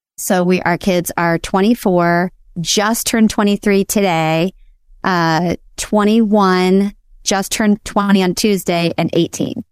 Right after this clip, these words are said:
So three girls and two boys. And then our oldest had a baby a few years ago. And actually,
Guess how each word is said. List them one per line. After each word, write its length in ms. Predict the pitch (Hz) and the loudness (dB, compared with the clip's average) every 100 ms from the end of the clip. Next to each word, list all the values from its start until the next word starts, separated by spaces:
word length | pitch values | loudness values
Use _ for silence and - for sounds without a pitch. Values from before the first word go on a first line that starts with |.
| _ | _
So 120 | - | -6
three 280 | 170 - 208 | -2 0 2
girls 240 | 208 196 | 4 2
and 100 | 185 | 2
two 120 | 180 190 | 0 0
boys. 360 | 156 156 226 - - - - - | 0 0 -2 -6 -20 -20 -12 -2
And 100 | 196 | 0
then 80 | 180 | 2
our 160 | 175 | 0
oldest 600 | 185 190 208 170 175 - - | 2 2 2 0 -2 -6 -10
had 300 | 170 185 165 | -4 -2 0
a 40 | 165 | 0
baby 320 | 175 165 165 | 0 2 2
a 40 | |
few 160 | 160 170 | 2 0
years 260 | 160 175 - | 2 0 0
ago. 260 | 165 156 | 0 0
And 160 | 170 160 | 0 0
actually, 420 | 160 - 170 | -2 -2 -2